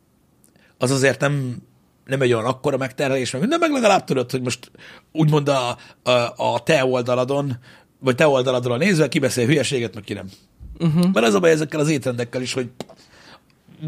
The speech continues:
Speaker 1: valakinek, ö, működik, valakinek nem.
Speaker 2: Igen, igen.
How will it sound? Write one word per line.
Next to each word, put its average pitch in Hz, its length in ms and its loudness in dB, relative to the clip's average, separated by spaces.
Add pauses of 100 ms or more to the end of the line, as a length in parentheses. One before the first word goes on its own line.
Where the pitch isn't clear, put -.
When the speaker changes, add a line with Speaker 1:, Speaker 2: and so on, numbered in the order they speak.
(120)
Speaker 1:
valakinek, 143 600 -2
ö, 131 220 -6
működik, 180 400 -2
valakinek 110 440 -4
nem. 92 120 -14 (800)
Speaker 2:
Igen, 156 380 0 (100)
igen. 156 340 -6